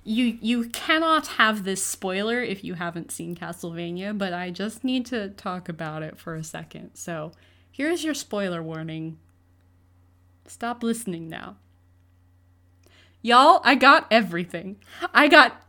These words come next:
I got everything. Like, I went into this knowing that I was gonna lose. Like, I started Castlevania and I was like, "I can't wait for Dracula to win.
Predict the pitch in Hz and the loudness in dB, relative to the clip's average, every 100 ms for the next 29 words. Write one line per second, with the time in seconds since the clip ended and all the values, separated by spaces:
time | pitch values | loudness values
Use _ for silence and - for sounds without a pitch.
0 | _ _ 220 226 214 170 - 202 226 214 | _ _ 4 4 4 0 -2 0 0 -2
1 | 165 170 - 151 - - - 208 208 202 | -6 -10 -10 -12 -12 -16 -2 4 4 2
2 | - 240 277 339 294 254 269 208 185 190 | 2 4 6 6 4 2 0 -2 -6 -8
3 | - - 202 208 202 190 185 180 170 156 | -10 -6 -2 0 2 0 -2 0 0 -2
4 | - _ _ _ _ - 190 185 - 196 | -6 _ _ _ _ 0 0 0 -2 -4
5 | 170 165 165 147 190 196 175 - 226 - | -4 -6 -10 -10 -8 -4 -2 0 0 2
6 | 262 208 - 226 208 208 196 196 202 190 | 2 0 -2 0 0 0 0 0 0 -2
7 | 180 185 196 202 185 - - - 165 175 | -2 -2 0 0 -2 -4 -10 -4 -4 0
8 | 262 254 320 330 - 285 233 190 - 233 | 0 4 4 4 2 0 4 4 2 0
9 | 240 - 311 311 330 269 254 254 | 0 0 0 4 4 4 2 -2